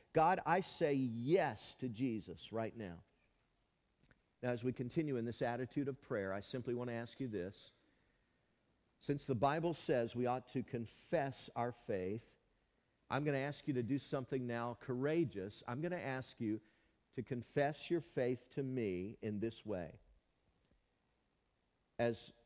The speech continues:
our heads are bowed and our eyes are closed, I'm gonna ask you all over the room,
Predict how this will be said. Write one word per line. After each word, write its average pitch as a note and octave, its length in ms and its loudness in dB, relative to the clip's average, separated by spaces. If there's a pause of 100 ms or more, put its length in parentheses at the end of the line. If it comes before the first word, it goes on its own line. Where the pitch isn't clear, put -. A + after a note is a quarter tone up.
our A2+ 120 2
heads B2+ 300 2
are E3 80 2
bowed B2 340 4
and A#2+ 100 0
our G#2+ 120 0
eyes A#2+ 320 0
are C3+ 80 0
closed, G#2 560 0
I'm C3+ 160 -2
gonna D#3+ 140 2
ask C3+ 440 -4
you A2+ 160 2
all B2 240 0
over C3+ 160 0
the C#3+ 80 -2
room, A2+ 380 -4